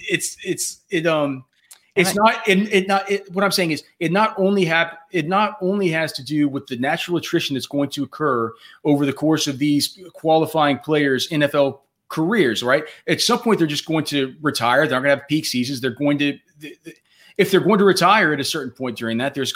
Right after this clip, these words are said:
Speaker 1: obviously a career arc that leads, unless in the case, except in the cases of these guys that have to go out at the peak of their powers, which isn't very often,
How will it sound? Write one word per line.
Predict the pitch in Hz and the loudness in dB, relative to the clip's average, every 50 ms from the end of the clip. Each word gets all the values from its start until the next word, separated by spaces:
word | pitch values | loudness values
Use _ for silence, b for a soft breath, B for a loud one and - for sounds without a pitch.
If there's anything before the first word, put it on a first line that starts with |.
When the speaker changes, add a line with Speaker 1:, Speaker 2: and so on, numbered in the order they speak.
| - - | -4 -2
Speaker 1:
obviously | 135 127 139 147 151 143 - 165 156 | 0 0 2 2 0 -2 0 0 -2
a | 156 | -2
career | - - 135 160 202 185 135 117 | -2 -2 0 2 2 2 2 2
arc | 113 120 143 143 - | 2 2 0 0 -2
that | - 123 127 - _ | -4 -4 -4 -6 _
leads, | 135 123 131 131 135 139 127 - - - _ - | -12 -4 -2 0 2 2 0 -2 -6 -6 _ -8
unless | 160 139 131 135 143 151 147 - | -4 0 4 4 4 4 4 0
in | 165 143 | 0 0
the | 135 131 | 0 0
case, | - 147 156 160 - - - - b b b b b | 2 2 2 2 2 0 -4 -8 b b b b b
except | b 143 - 165 156 - | b 2 2 2 2 0
in | 165 | 0
the | 151 | 2
cases | - 170 160 - - - 165 | 4 4 4 4 2 -2 -2
of | 160 | 0
these | 147 175 160 | 0 0 0
guys | 135 156 147 156 160 139 | 2 4 4 4 4 2
that | 143 131 | -2 -2
have | 123 147 156 - | 0 0 0 0
to | - 165 165 | -2 -6 -6
go | 165 170 147 156 156 165 | -6 -6 -4 0 2 2
out | 180 170 | 2 2
at | 156 | 0
the | 135 135 | -6 -6
peak | - 165 165 180 | -6 -6 -6 -6
of | 147 | -4
their | 170 175 175 | -4 -2 -2
powers, | 170 170 - 165 147 147 139 123 | 0 0 0 0 0 0 -2 -4
which | 120 - | -6 -6
isn't | 160 139 160 185 147 | -4 -4 -4 -4 -2
very | 170 170 175 175 175 | 0 2 2 2 2
often, | 180 214 233 - - 147 165 | 0 0 -4 -4 -4 -6 -6